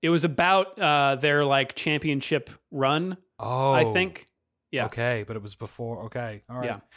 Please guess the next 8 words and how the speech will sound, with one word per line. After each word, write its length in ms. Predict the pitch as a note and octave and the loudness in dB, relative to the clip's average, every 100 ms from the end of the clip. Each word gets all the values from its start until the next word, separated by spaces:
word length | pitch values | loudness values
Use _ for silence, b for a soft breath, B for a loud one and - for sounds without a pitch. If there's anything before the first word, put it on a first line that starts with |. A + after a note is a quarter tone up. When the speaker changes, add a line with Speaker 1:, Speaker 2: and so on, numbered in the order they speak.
| B B | B B
Speaker 2:
That 160 | C#3+ C#3 | -2 0
got 160 | D3 C3 | 0 -2
fourteen 580 | - D#3 - G3 A#3 | 0 0 0 0 0
percent, 600 | A3+ B2 - B2+ A#2+ A2+ - _ _ _ _ | 0 -4 -2 -2 -4 -8 -16 _ _ _ _
but 180 | C#3 B2 - | -4 -4 -8
bringing 400 | B2 A2+ F3+ G#3 | -4 2 4 4
it 100 | G3+ | 4
home 480 | D#3+ F3+ D3 B2+ A#2+ | 6 6 4 -2 -8